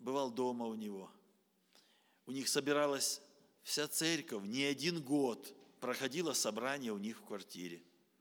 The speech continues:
в Москве. Пол был стерт,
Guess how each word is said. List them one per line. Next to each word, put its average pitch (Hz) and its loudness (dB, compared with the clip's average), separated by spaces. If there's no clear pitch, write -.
в 92 -14
Москве. 85 -4
Пол 175 8
был 170 6
стерт, - 6